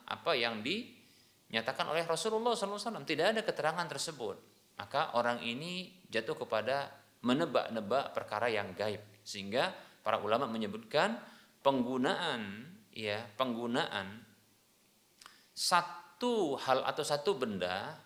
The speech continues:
ya, yang tidak, yang dijadikan satu sebab,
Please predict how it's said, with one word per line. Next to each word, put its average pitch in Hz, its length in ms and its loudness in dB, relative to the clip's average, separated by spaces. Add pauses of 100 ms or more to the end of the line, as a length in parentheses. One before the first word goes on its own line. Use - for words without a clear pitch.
(240)
ya, 104 220 -6 (500)
yang 151 400 4 (140)
tidak, 170 640 2 (400)
yang 147 260 6
dijadikan 143 560 4
satu 156 320 2
sebab, 104 320 2